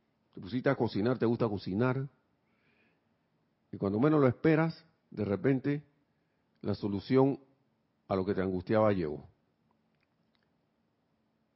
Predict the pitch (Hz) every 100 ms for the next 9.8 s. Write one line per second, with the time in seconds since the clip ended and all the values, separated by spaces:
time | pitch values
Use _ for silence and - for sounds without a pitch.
0 | _ _ _ _ _ _ _ _ _ _
1 | _ _ _ 110 110 117 143 143 127 147
2 | 139 139 127 135 123 - 123 110 95 107
3 | 117 110 95 90 104 113 113 131 160 _
4 | _ _ _ _ _ _ _ _ _ _
5 | _ _ _ _ _ _ _ _ _ _
6 | _ - 95 101 120 127 151 190 226 -
7 | - _ _ - _ _ _ _ _ _
8 | _ _ _ _ _ _ _ _ _ _
9 | _ _ _ - 98 131 113 87